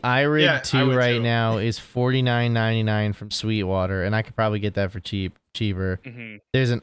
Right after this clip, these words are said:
Speaker 1: i-, the original iRig H D two is one nineteen, and the
Speaker 3: Oh, I've seen that.
Speaker 1: iRig Pro, the Duo I O, is two twenty-nine ninety-nine. So, like,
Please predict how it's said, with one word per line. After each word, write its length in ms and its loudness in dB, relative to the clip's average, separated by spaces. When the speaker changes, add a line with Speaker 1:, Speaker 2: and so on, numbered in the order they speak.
Speaker 1:
i-, 300 2
the 260 -2
original 600 0
iRig 640 0
H 360 -4
D 240 0
two 640 0
is 180 -2
one 280 0
nineteen, 760 0
and 220 0
the 80 -2
Speaker 3:
Oh, 60 -2
I've 320 2
seen 100 0
that. 80 2
Speaker 1:
iRig 380 0
Pro, 920 0
the 60 -2
Duo 560 0
I 360 2
O, 320 2
is 400 -4
two 440 -2
twenty-nine 760 -2
ninety-nine. 560 -2
So, 180 0
like, 220 0